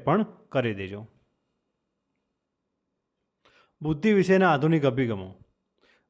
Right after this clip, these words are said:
બુદ્ધિ એ અનેક પ્રકારની બોધાત્મક શક્તિઓનો સમૂહ છે. વ્યક્તિના પોતાના વાતાવરણ સાથેના સમાયોજનનો આધાર તેની બૌદ્ધિક ક્ષમતા ઉપર રહેલો છે. એટલે કે આપણા અંદર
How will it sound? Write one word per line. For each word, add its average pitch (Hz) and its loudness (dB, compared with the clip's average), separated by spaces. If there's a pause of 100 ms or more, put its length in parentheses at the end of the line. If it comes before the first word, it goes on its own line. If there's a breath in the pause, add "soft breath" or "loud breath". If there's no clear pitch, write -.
બુદ્ધિ 147 -4
એ 208 6
અનેક 185 0
પ્રકારની 170 0
બોધાત્મક 151 0
શક્તિઓનો 127 -4 (280 soft breath)
સમૂહ 143 -2
છે. 95 -10 (920)
વ્યક્તિના 180 0
પોતાના 165 0
વાતાવરણ 151 0
સાથેના 151 -2
સમાયોજનનો 143 -2
આધાર 113 -2 (400 soft breath)
તેની 131 -6 (300 soft breath)
બૌદ્ધિક 127 0
ક્ષમતા 135 -2
ઉપર 123 0
રહેલો 113 -2
છે. 175 0
એટલે 156 0
કે 156 -2 (360 loud breath)
આપણા 185 2
અંદર 180 0